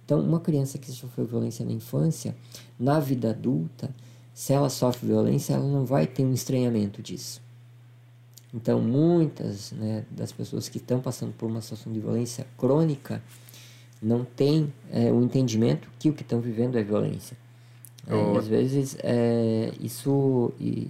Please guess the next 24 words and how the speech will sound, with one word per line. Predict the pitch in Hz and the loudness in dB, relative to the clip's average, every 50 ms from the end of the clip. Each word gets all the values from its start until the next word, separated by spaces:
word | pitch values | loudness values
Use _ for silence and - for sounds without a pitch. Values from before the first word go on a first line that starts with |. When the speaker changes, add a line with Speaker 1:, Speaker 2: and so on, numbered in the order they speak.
| - - | -8 -8
Speaker 1:
isso | - 117 - - - 139 135 131 123 120 110 107 - - | -8 -6 -6 -4 -2 0 2 2 2 2 0 -2 -4 -4
é | - 113 110 107 113 117 - | -2 0 0 0 0 -2 -4
bem | - 110 107 117 127 139 | -6 0 2 2 2 2
difícil, | 135 - - 139 123 - 147 143 | 0 -2 -4 -6 -4 -4 -6 -2
por | - 165 151 | 0 0 0
quê? | - - 110 104 - | 0 0 -2 -2 -4
Porque | - - - - - 117 113 113 - - - - - - - - | -6 -12 -8 -2 0 2 2 0 -2 -8 -18 -20 -20 -20 -20 -14
se | - - - - 165 | -10 -4 0 2 4
a | 165 | 6
mulher | 160 147 127 117 113 | 6 6 6 4 4
não | 110 113 113 113 | 4 4 2 2
entende | 107 - 113 107 104 104 | 0 0 0 0 0 -2
que | - - | -6 -12
tá | - | -18
sofrendo | - - - - 113 113 110 | -18 -18 -12 -10 -10 -8 -6
violência, | 120 123 120 123 139 139 - - | -2 -2 0 0 -2 -4 -6 -6
como | - 143 | -4 -4
é | 139 | -4
que | 135 143 | -4 -4
ela | 143 131 | -2 0
vai | 135 135 | 0 0
efetivar | 127 - - - 127 127 127 | -2 -2 -6 -4 0 0 2
a | 117 | 4
denúncia? | 117 117 110 101 95 90 - - - | 2 2 0 -2 -4 -6 -6 -8 -8